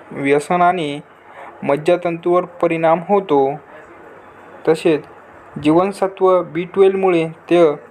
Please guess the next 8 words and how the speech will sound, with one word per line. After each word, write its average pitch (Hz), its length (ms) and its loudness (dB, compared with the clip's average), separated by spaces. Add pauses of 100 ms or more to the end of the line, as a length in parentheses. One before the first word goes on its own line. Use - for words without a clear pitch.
नियंत्रणात 170 640 0 (240)
येऊ 151 200 -2
शकते. 185 460 -4 (2000)
नेक्स्ट 147 320 -4
पॉइंट 180 220 -2
बघूया. 190 320 2 (800)
थंड 180 240 0
पेय 190 460 2